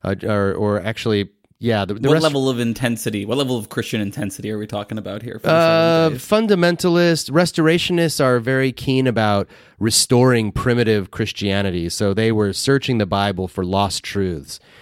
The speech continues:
Speaker 1: Um, and that
Speaker 2: Mm-hmm.
Speaker 1: usually keys to, uh, kind of fundamentalism, right? So, like, a literal,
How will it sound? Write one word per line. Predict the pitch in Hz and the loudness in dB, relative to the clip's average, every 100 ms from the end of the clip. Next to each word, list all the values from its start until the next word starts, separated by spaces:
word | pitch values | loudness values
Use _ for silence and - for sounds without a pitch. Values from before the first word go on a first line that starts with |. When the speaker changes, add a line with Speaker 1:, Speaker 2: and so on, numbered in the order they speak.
| - _ - | -20 _ -8
Speaker 1:
Um, | 98 92 87 87 | -4 -2 -2 -4
and | 113 113 | -2 2
that | 135 | 2
Speaker 2:
Mm-hmm. | 123 | 2
Speaker 1:
usually | 123 120 107 | 0 0 -2
keys | - - - 110 104 98 - | -4 -10 -4 -2 0 -2 -6
to, | - 101 95 92 90 85 _ _ - | -4 -2 0 -2 -2 -6 _ _ -10
uh, | 90 90 87 87 | -6 -6 -6 -10
kind | - 98 92 | -6 -6 -4
of | |
fundamentalism, | - 90 85 85 82 76 71 73 76 | -4 -4 -4 -4 -6 -8 -10 -10 -6
right? | 92 90 | -4 -4
So, | - | -2
like, | 98 101 | -4 -2
a | |
literal, | 101 107 104 98 95 92 | -2 0 2 2 0 -2